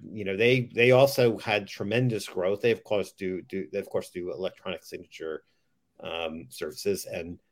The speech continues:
as, uh, I, and I do really like their management team. And as they like to point out, um, you know, n-, anyone who's went, who's gone from, say, uh, paper-based, uh, processes to digital ones,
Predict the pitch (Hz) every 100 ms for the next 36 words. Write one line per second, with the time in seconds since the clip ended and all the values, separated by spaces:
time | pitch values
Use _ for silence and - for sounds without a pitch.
0 | _ - 110 113 - 120 104 92 - -
1 | 113 113 143 156 - 175 127 143 131 117
2 | 117 - 113 175 165 135 156 139 131 -
3 | 165 165 190 180 175 165 139 147 131 135
4 | 156 135 107 - _ _ _ - 113 101
5 | 101 101 _ _ _ 123 120 107 - 135
6 | 143 151 185 151 139 131 131 110 113 127
7 | 127 123 123 - 127 120 117 - 101 98
8 | 92 98 98 92 - 92 92 - _ _
9 | - 139 135 110 98 104 101 - - -
10 | _ _ _ _ - 95 90 90 - 127
11 | 135 120 113 101 - 85 85 78 - 92
12 | 80 123 98 95 80 80 78 78 76 76
13 | -